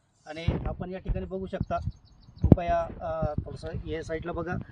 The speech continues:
अगदी झाडाची पानं कमी आहेत, परंतु या ठिकाणी भरगच्च असं झाड अगदी फळाने अगदी भरगच्च भरलेलं आहे.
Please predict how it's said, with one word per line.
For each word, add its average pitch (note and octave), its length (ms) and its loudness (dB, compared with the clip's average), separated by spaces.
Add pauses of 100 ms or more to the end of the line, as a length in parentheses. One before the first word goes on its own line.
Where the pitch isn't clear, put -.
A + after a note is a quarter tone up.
(260)
अगदी D#3+ 280 0
झाडाची F3+ 420 2
पानं F#3+ 420 4
कमी A3 280 0
आहेत, E3 240 0 (460)
परंतु F#3 520 0 (200)
या F3 60 4
ठिकाणी F3+ 360 -2 (180)
भरगच्च E3 520 -4
असं F#3+ 340 -2 (640)
झाड D3+ 180 -4
अगदी F3 360 -4 (360)
फळाने F3+ 520 2 (400)
अगदी E3 400 -6 (300)
भरगच्च D#3+ 400 -4
भरलेलं F#3 380 2
आहे. C#3 180 2